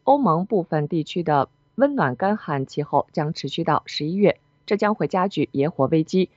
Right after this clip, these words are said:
并减少作物产量。欧盟研究专员玛利亚·加布里埃尔二十三号在一份声明中指出，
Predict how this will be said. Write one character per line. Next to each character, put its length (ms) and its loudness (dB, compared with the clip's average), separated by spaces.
并 240 2
减 240 0
少 260 0
作 160 2
物 120 0
产 240 -4
量。 240 2
欧 120 6
盟 120 2
研 140 2
究 160 2
专 220 0
员 240 2
玛 160 2
利 100 -2
亚· 220 2
加 140 -2
布 100 -2
里 120 2
埃 180 2
尔 260 2
二 160 -2
十 140 -8
三 220 -4
号 280 -2
在 140 -2
一 120 -2
份 220 -2
声 200 -4
明 100 -2
中 220 -2
指 120 0
出， 300 0